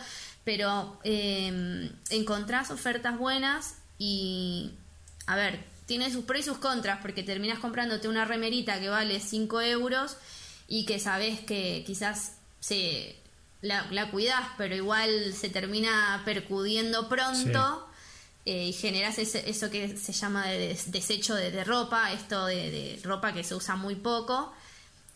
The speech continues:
Speaker 1: También hay espacios para donar ropa en la calle, podés encontrar un montón como de contenedores para donar ropa, eso está re bueno.
Speaker 2: Sí.
Speaker 1: Em, pero la verdad es que vestirse es barato,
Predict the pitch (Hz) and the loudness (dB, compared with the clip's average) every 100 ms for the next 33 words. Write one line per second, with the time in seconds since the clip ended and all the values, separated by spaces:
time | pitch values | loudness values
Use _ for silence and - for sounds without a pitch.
0 | - - 214 220 233 240 226 226 247 240 | -4 -2 0 0 0 0 0 0 0 0
1 | 226 220 214 180 180 214 220 220 214 220 | -2 0 0 0 0 4 4 2 2 2
2 | 220 220 240 240 208 196 190 208 214 214 | 4 2 2 -2 -4 0 -2 0 0 0
3 | 240 220 214 214 220 214 202 208 208 226 | -2 -2 -2 -2 -2 -2 0 0 0 0
4 | 214 202 208 214 226 226 208 190 185 202 | 0 0 -4 -2 0 0 2 0 -2 -4
5 | 202 208 196 202 233 247 285 - - 226 | -2 -2 0 0 2 2 0 -4 -4 0
6 | 214 196 190 214 208 240 - 202 214 214 | 2 2 2 4 2 0 -4 0 2 2
7 | 196 196 214 214 202 208 202 220 220 233 | -2 -2 -2 0 0 2 4 6 6 4
8 | 269 - - - - - 214 202 196 190 | 0 -10 -18 -18 -18 -6 -2 0 0 0
9 | 190 185 185 185 - 220 214 214 220 247 | -2 -2 -4 -4 -2 2 2 2 2 0
10 | 277 247 226 247 247 262 233 220 214 202 | 0 0 0 -2 -2 0 -2 0 2 0
11 | 196 180 | 0 -4